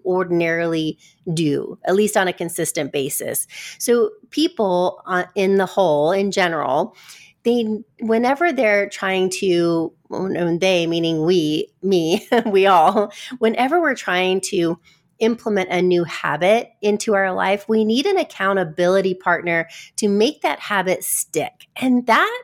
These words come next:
my friend, is exactly where we come in, because we care about the results of our customers. We care about the results that they get with our products and services.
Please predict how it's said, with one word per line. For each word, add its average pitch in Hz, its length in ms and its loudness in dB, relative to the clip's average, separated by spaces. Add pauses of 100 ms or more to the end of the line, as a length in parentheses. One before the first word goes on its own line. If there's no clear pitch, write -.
my 403 160 2
friend, 370 340 0
is 247 200 -2
exactly 220 880 -2 (300)
where 214 260 2
we 185 240 0
come 175 280 -4
in, 165 140 -4
because 240 320 -2
we 285 220 0
care 269 420 2
about 190 300 0
the 175 80 -4
results 165 400 -2
of 165 100 -2
our 156 140 0
customers. 147 680 -4 (300)
We 233 100 0
care 247 360 2
about 208 260 0
the 180 80 -2
results 196 460 0
that 196 140 -4
they 180 140 0
get 180 240 -2
with 185 140 -4
our 160 100 0
products 175 480 -2
and 165 100 -6
services. 156 680 -2